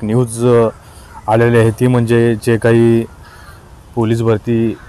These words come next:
रखडलेली आहे, म्हणजेच जे काही pending पोलीस भरती पडलेली आहे किंवा शंभर टक्के जी, जी पोलीस भरतीच्या जागा जी होत्या म्हणजे रिक्त,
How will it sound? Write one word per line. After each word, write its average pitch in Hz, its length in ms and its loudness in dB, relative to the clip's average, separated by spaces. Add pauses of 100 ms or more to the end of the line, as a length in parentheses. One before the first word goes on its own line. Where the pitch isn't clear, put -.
(240)
रखडलेली 117 600 -2
आहे, 101 260 0
म्हणजेच 104 600 -4
जे 117 100 0
काही 120 220 0
pending 117 380 -2
पोलीस 117 260 -4
भरती 113 240 0
पडलेली 110 360 -2
आहे 113 120 0
किंवा 117 420 0 (920)
शंभर 123 360 0
टक्के 120 320 0
जी, 120 120 -4
जी 127 240 2
पोलीस 117 320 0
भरतीच्या 117 400 0
जागा 113 320 2
जी 117 100 0
होत्या 107 340 0 (420)
म्हणजे 117 240 0
रिक्त, 113 240 -2